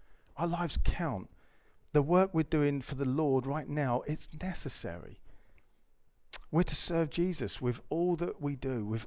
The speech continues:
all of our hearts. Everything we do is serving the Lord. Everything. There's no sacred and secular divide.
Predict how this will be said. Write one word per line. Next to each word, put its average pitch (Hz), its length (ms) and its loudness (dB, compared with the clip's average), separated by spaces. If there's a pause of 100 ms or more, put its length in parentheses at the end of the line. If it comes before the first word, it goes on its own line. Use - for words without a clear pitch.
all 175 240 2
of 165 80 0
our 151 160 4
hearts. 131 560 -2
Everything 208 560 2
we 147 140 0
do 123 240 0
is 107 100 0
serving 127 680 -2
the 123 80 -2
Lord. 107 480 -2
Everything. 156 720 -2 (300)
There's 190 120 0
no 220 80 4
sacred 170 640 4
and 127 120 2
secular 120 520 0
divide. 98 460 0